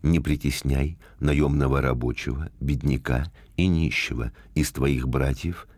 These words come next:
или из пришельцев, живущих в твоей земле, в твоем городе. Плати ему вовремя, до захода солнца, потому что он беден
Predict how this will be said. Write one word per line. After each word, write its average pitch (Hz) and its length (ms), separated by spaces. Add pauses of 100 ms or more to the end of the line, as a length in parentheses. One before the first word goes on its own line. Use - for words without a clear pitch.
(120)
или 76 200
из - 260
пришельцев, - 760 (140)
живущих 64 640
в - 40
твоей 65 300
земле, 76 460 (100)
в - 120
твоем 73 320
городе. 65 500 (640)
Плати 73 340
ему 78 320
вовремя, - 540 (260)
до 76 140
захода 78 420
солнца, 60 520 (400)
потому 69 320
что 69 180
он 65 160
беден 78 500